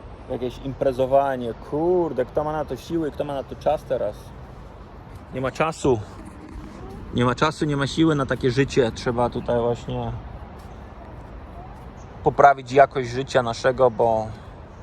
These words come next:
no, bo w mieście jest jak w mieście, w mieście się nie ma ko-, nie ma komfortu. O kurde, An, An wylewa jogurt, jogurt. An, An, don't spill the yogurt. No, no.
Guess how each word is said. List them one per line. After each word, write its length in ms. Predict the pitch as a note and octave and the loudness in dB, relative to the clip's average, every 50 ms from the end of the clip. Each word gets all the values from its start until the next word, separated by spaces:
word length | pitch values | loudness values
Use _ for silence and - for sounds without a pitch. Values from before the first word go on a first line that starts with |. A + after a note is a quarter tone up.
| - - - - - - - - - - - - - - - - - - - - | -16 -16 -16 -16 -16 -18 -18 -18 -18 -18 -16 -16 -16 -16 -16 -16 -16 -14 -4 4
no, 280 | D#3+ F#3+ G#3 A3 A3 A3 | 8 8 10 10 10 8
bo 160 | G3+ G3+ F#3+ | 8 6 4
w 80 | F3 D#3+ | 4 6
mieście 500 | E3 F3 F3+ F#3 F3 - - G3 F3 E3 | 8 10 10 10 8 6 4 4 6 6
jest 220 | E3 E3 D#3+ D3+ | 6 4 2 4
jak 180 | E3 D3+ C#3+ C#3+ | 2 2 2 2
w 140 | D3 D3+ D#3 | -4 -2 0
mieście, 540 | D#3+ D#3+ E3 E3+ - - - - D3 C#3+ | 2 2 2 2 0 -2 -4 -2 -2 -2
w 60 | C#3 C#3 | -2 -2
mieście 320 | D3+ D3+ - - D3 C#3+ | -4 -4 -4 -8 -8 -8
się 260 | - - C#3 C3+ C#3 C#3 - - - - - - - - - - - - - - - - - - - - - - | -6 -4 -4 -4 -4 -6 -10 -16 -16 -16 -16 -16 -16 -16 -16 -14 -14 -14 -14 -14 -14 -14 -14 -14 -14 -2 6 10
nie 100 | F#3+ F#3+ | 10 10
ma 120 | F3+ F3 | 10 8
ko-, 280 | E3+ - F3 E3 - G3 - - - - - - - - - - - - - - | 6 6 4 4 2 0 -6 -14 -18 -16 -16 -16 -16 -16 -16 -16 -16 -14 -6 0
nie 100 | D3+ D#3+ | 2 6
ma 120 | D#3+ F3+ - | 6 6 6
komfortu. 600 | - E3 D3 - - C#3+ B2+ B2+ - - B2 - - | 6 2 -2 2 6 6 6 6 4 -6 -6 -2 2
O 120 | - C#3 | 2 0
kurde, 400 | - - - C3+ B2+ A2+ A#2 A2 | 2 0 -2 -2 2 4 4 4
An, 160 | - A#2+ A#2+ - | 4 2 0 0
An 140 | B2 B2 A#2 | -4 -2 0
wylewa 320 | B2 C3 C#3 C3 B2+ C3 | 2 4 4 8 6 6
jogurt, 340 | C3 C3+ C3+ B2 A#2+ G#2 - - - - | 6 6 2 2 2 0 0 -6 -6 0
jogurt. 420 | C3 C3+ B2+ A#2+ A#2+ - - - - - | 2 2 2 2 -2 -6 -6 -8 0 4
An, 160 | - A3 B3 | 4 4 4
An, 460 | G3+ G3+ A3+ A#3 A3+ A3+ A3+ A3+ A3 G3 - - - - - - - - - - - D3 | 4 4 6 6 6 4 2 -2 -8 -14 -14 -18 -18 -18 -18 -18 -18 -18 -18 -4 4 6
don't 220 | E3+ G3 A3 A#3+ | 8 8 6 4
spill 320 | - - - B3 A#3+ A#3+ | 0 -6 -4 2 2 4
the 100 | A3+ A#3+ | 6 6
yogurt. 720 | A#3+ B3 B3+ C4 A#3+ A#3 A3 G#3+ G#3+ G#3+ G#3 F#3+ - - - D#3 - - - - - - | 6 6 4 4 6 6 6 6 6 4 2 0 -4 -16 -16 -16 -18 -18 -20 -20 -10 -2
No, 220 | D#3 F#3 G#3 A#3 B3 | 4 6 6 6 6
no. 480 | B3 A#3 A3 G#3 G3+ G3 G3 G3+ G3+ | 4 2 4 4 4 4 4 2 0